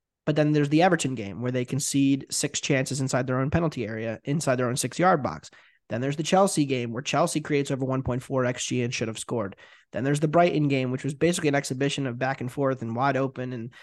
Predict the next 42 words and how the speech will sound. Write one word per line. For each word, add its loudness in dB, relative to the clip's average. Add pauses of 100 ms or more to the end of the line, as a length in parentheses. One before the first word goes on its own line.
(160)
but 6
a 6
very 8
even 8
game 4
nevertheless. 0
And -2
then 0
they, -2
they -4
go -2
to 0
Brentford -2
and -6
create -2
nothing -2
for -4 (280)
ninety -6
minutes, -10
no -8
Haaland. -6 (560)
Um, -14 (320)
how 2
hard 2
is 2
it -12
to -2
ramp 0
it -2
up -2
again? -8
Because -2
I 4
think -2
it 4
is 6
interesting -4
to -6
think -4
about, -2
like, -4
City 2